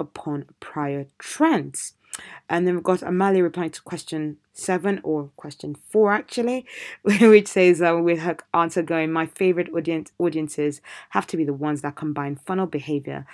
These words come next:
I want to see and exclude behavior I don't want to see, um, i e visits to page A and B, excluding anybody who has visited career pages, plus time on site. I usually have five to six of this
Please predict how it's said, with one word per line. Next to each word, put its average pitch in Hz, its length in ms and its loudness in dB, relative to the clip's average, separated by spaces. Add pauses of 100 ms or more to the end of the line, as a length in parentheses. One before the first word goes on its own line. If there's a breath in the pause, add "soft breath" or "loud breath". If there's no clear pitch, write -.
(240 loud breath)
I - 40 -8
want 180 180 0
to 160 60 -10
see 208 420 -4
and 160 160 -4
exclude 147 760 -4
behavior 151 500 -4
I 151 120 -6
don't 143 260 -8
want 139 160 -8
to - 60 -18
see, 285 500 -2 (420 loud breath)
um, 156 340 0
i 170 240 -2
e 165 180 -4
visits 156 400 -4
to - 60 -16
page 190 640 0
A 170 180 2
and 156 200 -2
B, 180 180 4
excluding 151 560 -4
anybody 151 440 -2
who 190 200 -6
has 170 200 -6
visited 143 500 -8
career 202 320 -4
pages, 147 560 -8 (300 loud breath)
plus 196 200 -6
time 143 300 -10
on 139 140 -8
site. 165 500 -2
I 156 60 -6
usually 156 380 -4
have 143 200 -10
five 180 360 -6
to - 80 -20
six - 280 -10
of 143 140 -12
this 147 280 -4